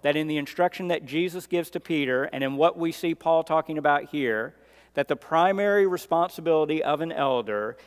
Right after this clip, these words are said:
is to make sure that a congregation, that a local church body is feeding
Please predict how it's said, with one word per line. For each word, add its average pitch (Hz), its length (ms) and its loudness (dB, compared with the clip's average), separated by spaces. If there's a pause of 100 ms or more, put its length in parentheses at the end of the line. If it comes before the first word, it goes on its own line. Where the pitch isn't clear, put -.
(100)
is 151 180 0
to 143 100 -4
make 143 420 2
sure 127 760 0 (1600)
that 143 140 6
a 135 100 6
congregation, 156 840 2
that 135 120 4
a 123 100 4
local 147 420 0
church - 360 -2
body 131 400 4
is 123 200 -8
feeding 175 840 -6